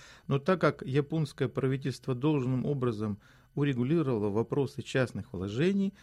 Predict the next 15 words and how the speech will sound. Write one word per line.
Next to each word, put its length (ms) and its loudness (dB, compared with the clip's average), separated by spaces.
то 160 2
национализация 960 0
была 200 0
успешно 520 -6
завершена. 640 -6
В 40 -20
конце 340 2
династии 560 0
Цин 420 0
национализация 880 2
железных 460 0
дорог 400 0
обошлась 580 0
правительству 640 -2
ценой 500 -2